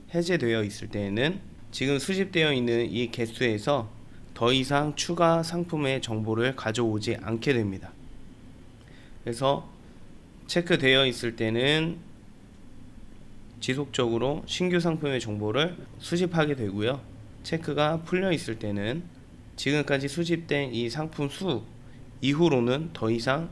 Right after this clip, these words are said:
신규 상품의 정보를 수집하지 않게 됩니다. 자, 그리고 이 초록색 버튼, 재수집 버튼에 대해서 또 설명을 드릴게요.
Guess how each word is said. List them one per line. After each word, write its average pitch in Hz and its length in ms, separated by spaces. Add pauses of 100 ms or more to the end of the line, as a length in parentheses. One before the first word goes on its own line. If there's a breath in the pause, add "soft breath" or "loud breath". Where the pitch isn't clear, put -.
신규 156 320
상품의 127 420
정보를 110 460 (400 loud breath)
수집하지 151 720
않게 117 300
됩니다. 107 420 (320)
자, 120 80
그리고 120 520 (380)
이 110 140
초록색 214 500
버튼, 104 380 (140)
재수집 135 640
버튼에 120 400
대해서 104 560
또 107 80
설명을 123 420
드릴게요. 95 460